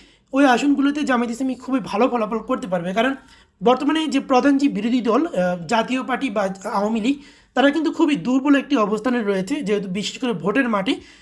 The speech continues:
এবং ভোটের মাঠে বা রাজনীতির মাঠে, দুই মাঠেই কিন্তু তারা একটু দুর্বল অবস্থানে রয়েছে বা জনপ্রিয়তার দিক থেকেও একটু পেছনে রয়েছে। সেক্ষেত্রে বিএনপি এবং জামায়াত যখন জোট করে নির্বাচন করবে,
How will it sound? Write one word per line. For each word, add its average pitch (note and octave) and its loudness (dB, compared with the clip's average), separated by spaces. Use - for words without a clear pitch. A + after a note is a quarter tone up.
এবং C4 4
ভোটের B3+ 0
মাঠে B3 0
বা A3 2
রাজনীতির A3 -2
মাঠে, A3 -4
দুই A3 -2
মাঠেই A3 -2
কিন্তু A#3 -6
তারা A3 -4
একটু C4+ -4
দুর্বল A#3+ 6
অবস্থানে G#3+ 0
রয়েছে G3 -4
বা G3+ -2
জনপ্রিয়তার C#4 0
দিক B3 -6
থেকেও D#4+ -4
একটু C4+ -4
পেছনে A#3 -2
রয়েছে। G#3 0
সেক্ষেত্রে E4+ 0
বিএনপি E4 4
এবং E4+ 2
জামায়াত B3+ 2
যখন C4 -4
জোট B3 -2
করে C#4+ -2
নির্বাচন B3 -2
করবে, C#4 -4